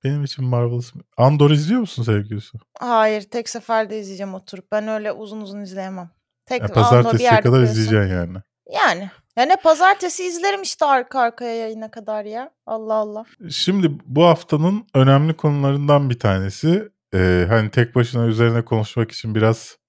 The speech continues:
Speaker 1: e, küçük bir konu. Dolayısıyla birkaç konuyu birleştirdik. Harry Potter'ın televizyon serisi resmi olarak duyuruldu. Zaten geleceğini biliyorduk. Minimum yedi sezonluk bir <laughs> seri izleyeceğiz. <laughs>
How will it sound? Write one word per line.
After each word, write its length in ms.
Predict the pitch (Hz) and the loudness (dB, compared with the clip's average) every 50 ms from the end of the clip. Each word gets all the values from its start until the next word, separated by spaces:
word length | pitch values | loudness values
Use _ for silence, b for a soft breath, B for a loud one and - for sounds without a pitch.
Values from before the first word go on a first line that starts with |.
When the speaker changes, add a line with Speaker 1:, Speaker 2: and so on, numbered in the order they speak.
| _ - - | _ -16 -14
Speaker 1:
e, 80 | 98 | -14
küçük 420 | - - - - - 120 - _ - | -14 -16 -18 -16 -14 -14 -14 _ -4
bir 140 | 101 95 - | -2 -2 -2
konu. 300 | - - 98 104 131 135 | 0 -2 -2 0 0 0
Dolayısıyla 520 | 131 113 104 104 107 - - 117 110 104 | 2 2 4 2 2 0 0 0 0 0
birkaç 320 | 101 101 - - 104 101 - | -2 -2 0 0 0 0 -2
konuyu 380 | _ 101 90 85 87 85 78 | _ -6 -4 -4 -6 -6 -4
birleştirdik. 720 | 87 85 82 85 87 87 - - - 92 87 127 - - _ _ - | -4 -2 -2 -2 -2 -4 -6 -8 -10 -6 -6 -6 -6 -8 _ _ 0
Harry 240 | 120 120 117 117 - | 2 2 2 0 0
Potter'ın 560 | - 123 120 - - 117 123 139 151 156 - _ _ - | -2 -4 -2 0 0 0 2 0 -2 -6 -10 _ _ -2
televizyon 560 | 120 110 110 107 107 107 104 107 113 113 113 | 0 2 2 2 2 0 2 2 2 2 0
serisi 540 | 110 - - 101 98 95 - - - 147 135 123 | 0 0 0 0 0 0 -2 -4 -4 -2 2 4
resmi 460 | 117 110 110 - - - 120 104 95 | 4 4 4 2 -2 -2 0 2 2
olarak 400 | 90 85 82 78 76 73 - _ _ | 2 2 0 -2 -4 -6 -8 _ _
duyuruldu. 420 | 90 85 82 78 80 85 101 123 135 | -8 -6 -6 -6 -6 -8 -8 -8 -2
Zaten 500 | 123 117 98 92 - 107 98 98 - - _ _ _ - | 0 0 0 0 0 -2 -4 -4 -6 -12 _ _ _ -8
geleceğini 540 | 98 92 87 80 78 82 82 85 95 104 101 | -6 -6 -6 -6 -6 -8 -6 -6 -6 -8 -8
biliyorduk. 540 | 95 95 92 85 76 - 156 - _ _ _ _ - | -6 -4 -4 -4 -4 -6 -10 -12 _ _ _ _ -4
Minimum 720 | 110 107 113 123 156 170 170 156 135 127 131 139 139 131 | -2 0 4 4 6 8 8 8 8 6 6 4 4 2
yedi 320 | 117 113 117 113 123 123 | 4 2 2 2 0 -2
sezonluk 680 | - - 107 98 92 98 90 92 95 107 120 - - - | 0 0 0 2 2 0 -2 -2 -2 -4 -6 -6 -4 -2
bir 360 | 107 110 120 - - - - - - - - | 0 0 0 -2 -6 -12 -12 -14 -14 -16 -18
<laughs> 200 | - _ - - | -20 _ -20 -20
seri 280 | - - - 110 98 85 | -14 -6 -4 -4 -4 -4
izleyeceğiz. 600 | 90 95 87 90 85 - - 95 98 - - - | -4 -8 -8 -10 -10 -8 -6 -6 -6 -6 -10 -6
<laughs> 40 | - | -4